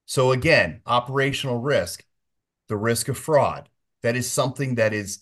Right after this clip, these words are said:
it, it's all, it always raises its head during, e-, after every boom and bust cycle.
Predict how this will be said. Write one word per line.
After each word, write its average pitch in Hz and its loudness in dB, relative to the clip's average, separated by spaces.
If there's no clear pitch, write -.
it, 127 -2
it's 117 -4
all, 120 2
it 123 0
always 151 2
raises 139 -2
its 120 -4
head 107 -4
during, 123 2
e-, 127 -2
after 120 -4
every 120 0
boom 92 -6
and 101 -6
bust 87 -4
cycle. - -10